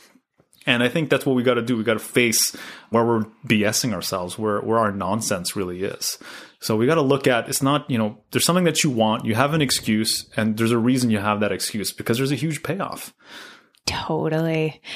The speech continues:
Speaker 2: You're reminding me of a conversation I had the other day with my students in my business mentorship. And I was talking about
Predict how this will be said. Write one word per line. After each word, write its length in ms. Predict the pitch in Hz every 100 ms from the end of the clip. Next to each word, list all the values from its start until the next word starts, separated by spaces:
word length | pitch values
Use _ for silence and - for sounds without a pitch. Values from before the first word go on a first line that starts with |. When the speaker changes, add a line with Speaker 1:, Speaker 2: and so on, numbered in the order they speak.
| -
Speaker 2:
You're 200 | - 180
reminding 340 | 180 170 175
me 60 | 180
of 60 | 175
a 20 |
conversation 500 | 190 160 160 180 170
I 40 |
had 180 | 170 156
the 80 | 156
other 140 | 160
day 220 | 170 180 160
with 340 | 160 - -
my 300 | 185 160 156
students 420 | 160 180 175 185
in 60 | 180
my 80 | 160
business 340 | 156 156 170
mentorship. 480 | 160 160 190 247 269 - - - - - -
And 420 | 175 180 175 170 - - _ _ _ _ _ _
I 80 | 180
was 140 | 185
talking 400 | - 185 185 185
about 560 | 185 180 175 170 170